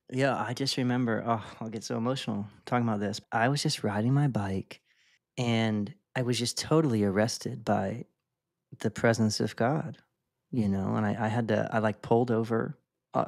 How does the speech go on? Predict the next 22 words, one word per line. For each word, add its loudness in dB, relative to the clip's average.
off 0
the 0
<laughs> -2
sidewalk 2
into 0
some 0
random 2
dude's -2
yard. 2
I 0
got 4
off 4
my 4
bike, 0
and -2
I 0
just -4
got 0
on 2
the 2
ground 2
and 0